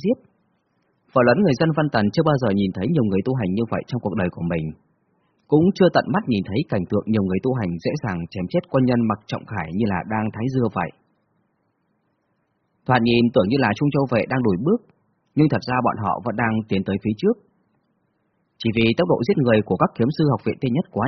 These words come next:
nhanh, tốc độ tiến tới quá nhanh, nên người nhìn mới có cảm giác sai như vậy. Sau một hồi chém giết,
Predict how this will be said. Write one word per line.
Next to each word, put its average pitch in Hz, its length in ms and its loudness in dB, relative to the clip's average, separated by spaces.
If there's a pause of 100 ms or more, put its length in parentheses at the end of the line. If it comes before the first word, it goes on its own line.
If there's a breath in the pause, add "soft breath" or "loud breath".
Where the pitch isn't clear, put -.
nhanh, 135 180 2 (480)
tốc 151 120 -2
độ 113 120 0 (120)
tiến 101 160 2
tới 98 180 0
quá 104 160 0 (120)
nhanh, 131 160 2 (960)
nên 139 200 6 (120)
người 117 160 4
nhìn 98 260 2
mới 110 120 2
có 135 120 0
cảm 87 260 -2
giác 160 120 0 (100)
sai 143 180 0
như 120 140 4
vậy. 92 180 -4 (1400)
Sau - 200 0
một 131 160 4
hồi 104 180 2
chém 107 260 -2
giết, 180 140 2